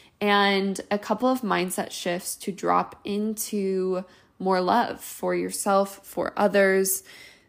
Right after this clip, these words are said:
These shifts have come primarily from psychedelic journeys, but I've been able to integrate them into a truth,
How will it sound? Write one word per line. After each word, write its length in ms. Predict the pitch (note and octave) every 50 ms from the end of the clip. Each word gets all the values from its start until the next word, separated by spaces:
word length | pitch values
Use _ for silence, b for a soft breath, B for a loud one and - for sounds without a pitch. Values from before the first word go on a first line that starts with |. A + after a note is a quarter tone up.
| B _ _
These 460 | - A#3 B3 B3+ C4+ C#4 C4 C4+ - -
shifts 400 | - - - G#3 G3+ G3 - -
have 440 | - F#3+ F#3 F3+ F3+ F3 - - - - _ _
come 540 | - - G3 F#3 F3+ F3 F3 F3 F3 F3+ -
primarily 540 | - - G3+ F#3 F3+ G3 A3+ B3+ A#3+ G#3 G3
from 580 | G3 - - G3 F3+ F3+ F3 F3 F3 F#3 - - _ -
psychedelic 640 | - - G3 F3+ - F3 F3+ F3 F3 E3+ - -
journeys, 760 | - - E3+ E3+ E3+ F3 F3+ G3 A#3+ C4 B3+ B3+ - - - B B B B B B B
but 100 | - F#3
I've 120 | F#3 F#3+ F#3+
been 120 | G3+ F#3+
able 260 | F#3 G3+ G3+ G3 G#3
to 160 | G3+ - G#3 -
integrate 500 | F#3+ F#3 F#3 - - - F3+ F3 F3 -
them 360 | F#3 E3+ E3+ E3 E3+ F3 - - _
into 800 | F#3 F3+ F3 F3 F3+ - - - F#3 F3 F3 F3 E3+ E3+ E3+ - _
a 60 | G3+
truth, 560 | - - - - C4 B3+ B3 A#3+ A#3 - -